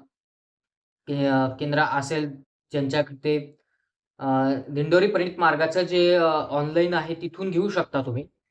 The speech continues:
त्याला प्रॉब्लेम नाही, त्याला बंधन नाही.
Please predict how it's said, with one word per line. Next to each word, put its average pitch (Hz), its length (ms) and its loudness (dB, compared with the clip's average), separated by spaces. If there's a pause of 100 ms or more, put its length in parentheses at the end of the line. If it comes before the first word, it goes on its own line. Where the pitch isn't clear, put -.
त्याला 139 180 0 (540)
प्रॉब्लेम 147 600 -2
नाही, 139 320 -2 (680)
त्याला 151 160 0
बंधन 156 300 -2
नाही. 131 260 -2